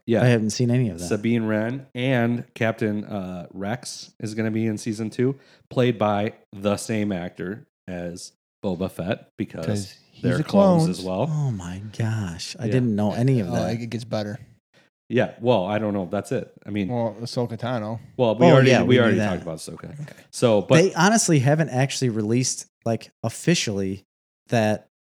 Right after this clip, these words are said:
Speaker 2: she's going to play, uh, what's her name? Um,
Speaker 1: Rosario Dawson.
Speaker 2: they haven't officially released that she's playing that. Like, it's been talks, but it has
Speaker 3: I,
Speaker 2: not been officially
Speaker 3: I
Speaker 2: released.
Speaker 3: thought that was official.
Speaker 1: No, it's definitely been released
Speaker 3: Yeah.
Speaker 1: officially.
Speaker 2: No, it has not. Look
Speaker 3: Check
Speaker 2: it
Speaker 3: on
Speaker 2: up.
Speaker 3: it.
Speaker 1: Okay.
Speaker 3: Well,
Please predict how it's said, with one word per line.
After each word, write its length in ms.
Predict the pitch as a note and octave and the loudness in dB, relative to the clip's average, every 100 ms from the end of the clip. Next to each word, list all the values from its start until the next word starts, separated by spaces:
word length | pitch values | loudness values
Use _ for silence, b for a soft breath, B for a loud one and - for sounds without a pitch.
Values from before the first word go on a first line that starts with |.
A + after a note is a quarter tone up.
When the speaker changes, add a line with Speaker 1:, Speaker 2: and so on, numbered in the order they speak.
| _ _ - | _ _ -8
Speaker 2:
she's 280 | - C#3 | 0 0
going 240 | B2 C3 A#2 | 2 0 0
to 60 | F#2+ | -2
play, 380 | B2+ B2 A2 | 2 2 2
uh, 160 | F2+ G2+ | 0 -4
what's 200 | F#2 - | -2 -2
her 60 | G#2+ | -2
name? 220 | G#2 F#2+ | 0 0
Um, 220 | F#2 F2 | -2 -4
Speaker 1:
Rosario 520 | F#2 F2+ F#2 F2 E2+ | -6 -6 -6 -6 -8
Dawson. 360 | E2 F2 - - | -10 -12 -14 0
Speaker 2:
they 140 | B2+ | 4
haven't 280 | C#3 D#3 - | 6 4 0
officially 460 | A#2+ - C#3+ - A#2 | -6 -2 0 0 -2
released 360 | G2+ A2 A2 G#2+ | 0 0 -2 -4
that 100 | F#2+ | -6
she's 220 | - G#2+ | -8 -8
playing 340 | - G#2+ F#2+ | -6 -4 -4
that. 240 | F2 F2 - | -6 -8 -4
Like, 160 | A#2+ B2+ | -2 -2
it's 140 | A2+ | -4
been 200 | - C3 A#2 | 0 -2 -2
talks, 520 | - B2 F2 E2 - | 0 2 2 -4 -6
but 200 | A#2+ G#2 | -4 -2
it 80 | G2+ | -2
has 180 | A#2 | 0
Speaker 3:
I, 40 | C3 | 2
Speaker 2:
not 240 | B2 C3 | 4 4
been 160 | C#3 C3 | 4 2
officially 460 | B2 C3+ B2+ C3 | 0 -2 0 0
Speaker 3:
I 40 | A2 | 2
Speaker 2:
released. 240 | G#2 A2+ | 2 4
Speaker 3:
thought 40 | D#3 | 4
that 40 | |
was 120 | C3+ G#2+ | 2 0
official. 340 | F#2 C3+ F#2+ | -2 -2 0
Speaker 1:
No, 80 | F2 | -2
it's 140 | G#2 - | -4 -6
definitely 300 | E2+ F2+ D#2+ | -8 -8 -8
been 160 | D#2+ | -10
released 320 | D#2+ A2 F#2+ | -6 -4 -4
Speaker 3:
Yeah. 40 | - | -8
Speaker 1:
officially. 440 | - - - E2+ G2 | -14 -18 -16 -14 -2
Speaker 2:
No, 220 | A2 A#2 | 2 4
it 80 | G#2 | 2
has 180 | F#2+ | 0
not. 280 | G#2 G2+ - _ - | 0 -2 -6 _ -2
Look 180 | A#2 A2+ | 0 2
Speaker 3:
Check 80 | A2+ | 2
Speaker 2:
it 40 | |
Speaker 3:
on 60 | A2 | 2
Speaker 2:
up. 20 | |
Speaker 3:
it. 80 | G2 _ _ - | -2 _ _ -12
Speaker 1:
Okay. 220 | G2 G2 | -6 -6
Speaker 3:
Well, 240 | A2 A#2 | -2 -2